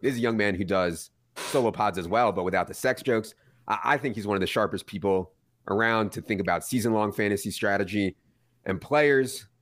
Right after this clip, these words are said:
It is the quarterback lord himself, J J Zachariason of late round dot com.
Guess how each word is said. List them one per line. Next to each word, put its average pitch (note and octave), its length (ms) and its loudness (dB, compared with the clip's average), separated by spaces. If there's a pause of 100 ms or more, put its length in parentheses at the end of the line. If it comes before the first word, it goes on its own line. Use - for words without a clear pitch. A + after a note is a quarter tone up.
(340)
It - 80 -4
is B2 140 0
the G2 80 -2
quarterback F#2+ 420 0
lord F2+ 260 2
himself, F2 480 0
J G2 140 0
J F#2+ 140 0
Zachariason F#2 680 0 (720)
of A#2 120 0
late C3+ 220 2
round B2 360 2
dot A2+ 240 2
com. E3 440 2